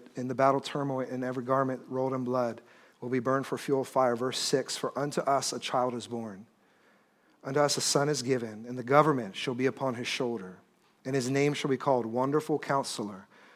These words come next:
Mighty God, Everlasting Father, Prince of Peace. Of the increase of his government and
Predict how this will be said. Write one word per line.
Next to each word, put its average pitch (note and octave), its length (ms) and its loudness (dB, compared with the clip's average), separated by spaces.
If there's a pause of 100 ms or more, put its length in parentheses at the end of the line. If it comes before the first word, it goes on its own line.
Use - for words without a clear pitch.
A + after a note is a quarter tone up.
Mighty C#3 400 4
God, A#2 400 0 (560)
Everlasting D3 720 8
Father, A#2 460 0 (400)
Prince D#3 360 2
of C#3 140 0
Peace. - 600 -8 (520)
Of C3 120 -2
the D#3 180 4
increase G3+ 540 8
of C3+ 140 0
his D#3+ 260 6
government A#2+ 520 2 (320)
and E3 460 2